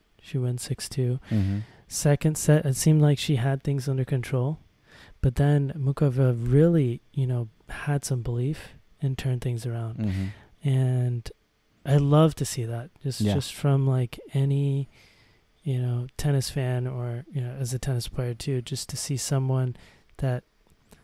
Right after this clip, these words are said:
Speaker 1: I mean, just like how Djokovic does it, they flip a switch and, or start taking advantage of, you know, some of these, you know, key points that, that are, come up in a match. And so,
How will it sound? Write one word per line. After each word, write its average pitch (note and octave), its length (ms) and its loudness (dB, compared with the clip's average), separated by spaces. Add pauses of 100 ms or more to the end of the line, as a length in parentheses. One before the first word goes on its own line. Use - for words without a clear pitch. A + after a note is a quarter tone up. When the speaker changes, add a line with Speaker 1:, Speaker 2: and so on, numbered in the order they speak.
(540)
Speaker 1:
I C#3+ 60 -2
mean, C#3+ 180 0
just D3+ 240 0
like D3+ 200 0
how C#3 220 -2
Djokovic C3 640 -2
does A#2+ 240 -4
it, C3 160 -10 (180)
they D3 120 2
flip - 300 0
a D3 60 2
switch - 600 -8 (600)
and, C3 380 0
or C3+ 260 0 (600)
start - 460 2 (260)
taking C#3+ 260 2
advantage B2 580 -2
of, A#2 300 -10
you C3 120 -4
know, B2 280 -6 (480)
some C#3 320 -2
of B2+ 180 -2
these, A#2+ 500 -4 (1600)
you C#3+ 80 4
know, B2 120 2
key E3 140 0
points - 520 -4
that, B2+ 260 -8 (520)
that A#2+ 240 -6 (120)
are, C3+ 220 -8 (140)
come C3+ 200 -2
up B2+ 160 -2
in C3 100 -2
a B2 40 -4
match. C3 360 -10
And D3+ 120 -6
so, C#3 280 -8